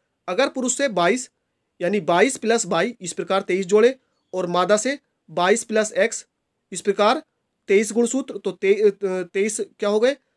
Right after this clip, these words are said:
पुरुष के बाईस प्लस बाई ना, और जो मादा के हो गए बाईस प्लस एक्स, तो इस प्रकार ये हो गए चौवालीस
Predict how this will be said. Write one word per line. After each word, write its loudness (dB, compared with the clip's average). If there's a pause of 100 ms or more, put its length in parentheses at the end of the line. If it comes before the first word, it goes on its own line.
(140)
पुरुष -2
के 2
बाईस 2
प्लस -4
बाई 0 (360)
ना, 0 (100)
और 2
जो 0
मादा 2
के 0
हो 0
गए 4
बाईस 0
प्लस -4 (400)
एक्स, 0
तो -2
इस -2
प्रकार -2
ये 0
हो 0
गए -2
चौवालीस -2